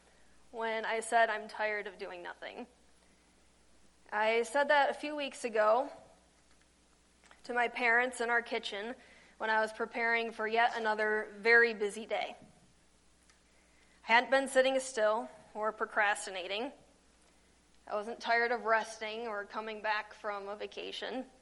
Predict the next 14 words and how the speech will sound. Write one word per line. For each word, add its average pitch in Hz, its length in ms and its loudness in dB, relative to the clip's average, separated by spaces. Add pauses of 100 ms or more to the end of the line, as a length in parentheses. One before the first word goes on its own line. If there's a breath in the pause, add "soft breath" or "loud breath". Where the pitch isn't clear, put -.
(1300 soft breath)
I 220 100 6
was 226 100 4
weary 302 340 2
from 294 200 -6
something 247 600 -2 (200)
very, 233 360 4
very 214 320 0
different. 196 360 -10 (1600)
Let 247 100 -6
me 262 60 -2
tell 233 160 -2
you 226 100 0
the 202 80 -10
story. - 360 -14